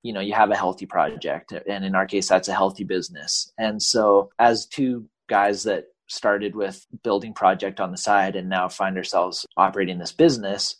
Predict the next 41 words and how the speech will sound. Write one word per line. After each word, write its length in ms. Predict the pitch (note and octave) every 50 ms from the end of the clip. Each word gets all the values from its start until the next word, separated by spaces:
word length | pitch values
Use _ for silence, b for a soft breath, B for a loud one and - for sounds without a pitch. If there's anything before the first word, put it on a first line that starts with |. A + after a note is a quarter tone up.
| _ -
there 280 | - - C3 B2+ C3 C#3
are 80 | C3
a 80 | A#2+ A#2
lot 200 | G#2 G#2 G#2+ G#2+
of 80 | G#2+ G#2
things 300 | - - A#2+ A2+ A2+ A2
that 120 | A#2+ F#2+
we 120 | G#2+ A#2 B2
were 80 | C3+
just 120 | D3 C#3 -
winging 300 | B2 A2+ A#2+ C3+ C#3 A2
it. 120 | - - - _ _ -
Now, 540 | A2 A2 G#2+ G#2 G2+ G2+ G2+ G2+ G2+ G2+ G2+ - _
you 140 | A2 G#2 G2+
know, 100 | G2 F#2+
with 200 | F#2+ G2+ F#2+ - -
employees 800 | G#2 G#2 F#2+ - - A2 G#2 G2+ G2 G2 G2 G2 G2+ G2 - - F2 -
and 520 | G2+ G2+ F#2+ F#2 F#2 F2+ F2+ F#2 F2+ E2+ - - _ _ -
the 160 | A2 A2+ G2+
realities 640 | F#2+ G2+ G2 F2+ F2+ F#2 G2+ G2+ F#2+ G2 F#2+ F#2 -
of 240 | F2+ E2+ D#2+ E2 _ _ _ -
doing 220 | A2+ G#2 G2 F#2+
business 460 | - G#2+ G#2 F#2 F#2+ F2+ G2 G2+ -
in 140 | - G2 G2+ G2
society, 640 | - G#2+ G2 - A2 A2+ A2 F2 D#2+ - F2 F#2+
there's 320 | F2+ F#2 G#2 G2+ G2+ G2+
things 220 | - C3 B2+ A#2+ A2+
that 60 | A2
you 60 | A2
need 120 | A#2 A2+ F#2+
to 80 | G#2
tighten 280 | F#2+ - A#2 G2 G2+ G2+
up. 120 | - - - -
You 40 | - -
can't 160 | B2 G#2+ F2+
wing 160 | G#2 G#2 G#2
it 100 | G#2 D#2+ -
forever. 400 | - F#2+ F2+ F2 E2+ - F#2 F#2 - b b b b b
I've 120 | A2 A#2 A#2+
got 120 | C#3+ B2+ -
some 340 | - C3+ B2+ A#2+ A#2 A#2